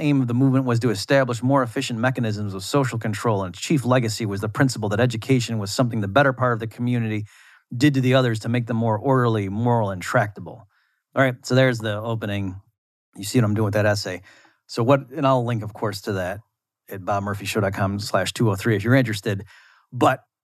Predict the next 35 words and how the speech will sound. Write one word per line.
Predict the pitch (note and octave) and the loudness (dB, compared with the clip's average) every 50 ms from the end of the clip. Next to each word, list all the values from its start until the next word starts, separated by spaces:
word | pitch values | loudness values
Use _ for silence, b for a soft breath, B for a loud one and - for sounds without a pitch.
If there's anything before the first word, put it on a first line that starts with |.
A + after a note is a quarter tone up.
| _ _ | _ _
what | - D#3+ C#3 C3+ | 0 2 4 6
I | C3+ C#3 | 6 6
wanted | C#3+ C#3 C#3 C#3 B2 C#3 | 4 4 4 2 0 -2
to | B2 F3+ | -4 -4
draw | - C3 C3 C3 | 0 2 2 4
your | B2 B2 | 2 2
attention | B2 A#2 B2 B2 A#2+ - - A#2 | 0 0 0 0 0 -2 -4 -6
to | A2+ A2 A2+ A2 | -2 0 0 2
here, | G#2+ C3 C3 B2+ A#2+ A2+ | 4 4 4 4 4 2
and | A2 G#2+ | 0 0
this | A2 G#2+ G#2 | -2 -2 -4
is | G2+ | -4
something | - - A2+ G#2 G#2+ G#2+ G2 | -4 -2 -4 -2 -4 -4 -4
that | G2 F#2 F2+ F#2 - _ _ _ _ _ _ _ _ - A#2 | -4 -4 -6 -8 -14 _ _ _ _ _ _ _ _ -10 0
did | G#2+ B2+ A#2 | 0 0 0
change | G#2+ - - C3 A#2 G#2+ G#2+ G#2 G2+ | 0 -2 0 0 0 2 0 0 0
my | G2+ G#2+ G2 | 0 0 0
approach, | F2+ - - - C#3+ B2 G#2+ G2+ G2+ - - b b b b b b b b b - | -2 0 2 4 4 4 4 0 -2 -6 -10 b b b b b b b b b -4
I | A#2+ A#2+ | -2 0
remember | B2+ A#2+ A#2 A#2 A#2+ C3+ C#3 C#3 B2+ A#2+ A2+ G#2+ G#2+ | 0 2 2 2 4 4 4 4 2 0 0 -2 -2
in | A2+ C3 B2 | -4 -2 0
my | A#2+ C3+ D3+ D3+ | 2 4 4 4
original | C#3+ C3+ B2 C3+ C#3 C3+ C3 B2 A#2 G#2 | 4 4 4 4 4 4 4 2 0 -2
draft | G#2 G#2 A#2+ C3+ C#3 B2 G2+ F#2 F#2 - - - - _ _ _ _ _ | 0 2 4 4 4 4 2 -2 -6 -10 -16 -20 -20 _ _ _ _ _
of | - A#2 G#2+ F#2 | -14 -12 -10 -8
this, | G#2 G2+ F#2+ F#2+ - - - b b b b b b b b _ _ _ _ _ | -8 -8 -8 -8 -12 -14 -16 b b b b b b b b _ _ _ _ _
what | - B2+ B2+ | 2 2 4
I | B2+ C3 | 4 4
had | B2 C3 A#2+ | 2 2 2
written | A#2 C3 D3 C#3+ B2+ | 2 2 0 0 -2
for | A#2+ C3 | -4 -4
the | B2 G#2+ | -4 -4
second | G#2+ - D3 C3+ A#2+ C3+ A#2 G#2+ | 0 2 2 2 2 -2 -6 -6
sentence | - - C#3+ C#3 C3+ B2+ - G#2 G2 G2 - | -4 0 0 0 0 0 -4 -8 -8 -8 -6
was, | G#2 G2+ G2 F#2+ F#2+ F#2+ F#2+ G2 - - | -2 0 0 0 0 -2 -4 -6 -8 -10